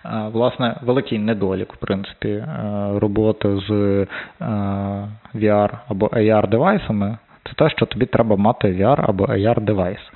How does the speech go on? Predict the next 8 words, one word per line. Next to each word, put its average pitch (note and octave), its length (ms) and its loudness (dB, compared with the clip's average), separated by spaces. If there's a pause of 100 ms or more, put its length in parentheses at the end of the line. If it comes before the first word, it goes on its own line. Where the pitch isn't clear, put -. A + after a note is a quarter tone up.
(420)
І G2+ 600 2 (140)
тобі B2 220 4
потрібно G2 480 2
його F#2+ 400 0 (200)
всюди F#2+ 260 -2
з - 80 -4
собою F#2 300 0
носити. B2+ 500 0